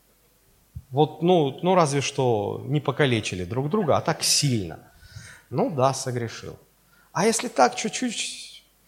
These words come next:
раздражился, обозлился, ну, умело скрыл, так что даже она, и значит, всё нормально. Если, а тут сказано: «Всякое раздражение, всякая злоба».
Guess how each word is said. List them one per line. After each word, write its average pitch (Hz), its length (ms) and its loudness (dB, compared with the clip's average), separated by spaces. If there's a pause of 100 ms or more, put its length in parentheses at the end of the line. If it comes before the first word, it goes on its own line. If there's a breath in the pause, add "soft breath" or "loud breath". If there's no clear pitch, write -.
(120)
раздражился, 160 1080 4
обозлился, 151 1000 0 (500 loud breath)
ну, 330 120 0
умело 175 480 8
скрыл, 240 460 2
так 165 160 0
что 165 100 -2
даже 151 220 2
она, 143 280 0 (380 loud breath)
и 359 60 -2
значит, 339 360 -2
всё 214 160 -4
нормально. 120 460 -2
Если, 160 240 -2 (240 loud breath)
а - 80 -2
тут 247 140 -2
сказано: 233 300 2 (100)
«Всякое 139 800 4
раздражение, 101 640 -4 (220)
всякая 139 840 6
злоба». 98 560 -2